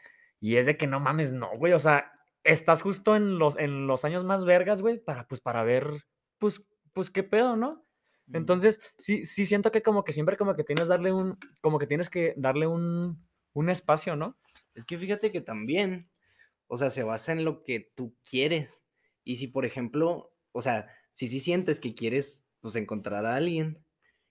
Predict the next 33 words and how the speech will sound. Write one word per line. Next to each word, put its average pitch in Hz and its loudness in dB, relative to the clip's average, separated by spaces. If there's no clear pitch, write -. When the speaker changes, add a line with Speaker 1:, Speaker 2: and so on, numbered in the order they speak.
Speaker 3:
y 131 0
no 127 2
lo 135 6
haces 180 0
nomás 120 -2
por 139 0
decir 156 2
que 156 0
no, 214 2
Speaker 1:
Ajá. 127 0
Speaker 3:
eso 131 6
ya 143 8
está 127 0
Speaker 2:
Ujú. 110 -2
Speaker 3:
mal. 175 0
O 160 0
sea, 151 2
tienes 147 2
que 175 6
seguir 127 -2
tú 160 2
lo 147 2
que 120 -4
tú 104 -10
quieres 147 4
realmente, 147 0
no 123 0
lo - 0
que 123 -2
tú - -6
piensas 143 -2
que 120 -12
quieres. 123 -6